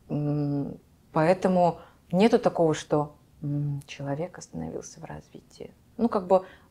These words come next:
ты же должен всё равно ощущать это чувство восхищения, восторга.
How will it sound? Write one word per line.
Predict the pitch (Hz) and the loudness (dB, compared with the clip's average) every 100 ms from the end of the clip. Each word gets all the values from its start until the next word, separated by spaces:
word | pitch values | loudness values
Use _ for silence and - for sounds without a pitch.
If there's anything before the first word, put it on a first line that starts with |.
| _ _ | _ _
ты | 233 | 4
же | 214 | 4
должен | 190 233 226 214 196 - _ _ _ _ _ _ _ - | 6 6 6 2 0 -8 _ _ _ _ _ _ _ -18
всё | - | 0
равно | 214 226 320 | 4 6 4
ощущать | 320 208 190 185 | 2 2 2 4
это | 170 | 0
чувство | 165 - 190 - 160 160 151 - _ | -2 -2 -6 -6 0 2 0 -10 _
восхищения, | 175 160 - 165 - 196 214 202 170 | -6 -6 -4 -8 2 6 6 4 2
восторга. | 156 151 - 165 151 143 143 | 0 -2 -2 0 0 0 -6